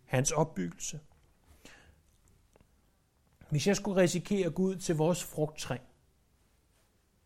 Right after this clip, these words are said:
så har jeg ikke rigtig noget med frugten at gøre. Jeg kan, hvis det er tørt, vande mit frugttræ.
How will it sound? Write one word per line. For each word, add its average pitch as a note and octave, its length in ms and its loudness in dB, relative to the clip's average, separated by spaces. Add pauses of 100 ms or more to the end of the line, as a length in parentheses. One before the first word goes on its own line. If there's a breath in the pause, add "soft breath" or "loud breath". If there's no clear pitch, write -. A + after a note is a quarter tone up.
(2000 loud breath)
så G#3 560 6 (1400)
har - 180 4
jeg F#3+ 180 8
ikke G#3 180 0
rigtig A#3 320 0
noget F3 240 4
med F#3 120 2
frugten F#3+ 680 2
at B2 120 -4
gøre. G2+ 220 -4 (2000 soft breath)
Jeg C#3+ 200 6
kan, A#3 340 2
hvis F3+ 240 2
det B2+ 160 -2
er - 40 -10
tørt, D3+ 480 2
vande C3+ 280 6
mit D4 180 -2
frugttræ. - 480 -8